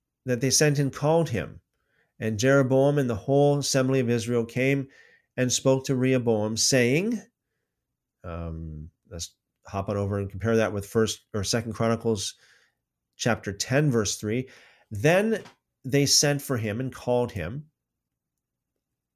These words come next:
And Jeroboam and all Israel came and spoke to Je-, to Rehoboam, saying," verse four,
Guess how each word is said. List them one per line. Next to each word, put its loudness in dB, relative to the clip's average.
And 0
Jeroboam 4
and 0
all 2
Israel 2
came 0
and -2
spoke 2
to -6
Je-, -4
to -2
Rehoboam, 2
saying," 0
verse -2
four, 2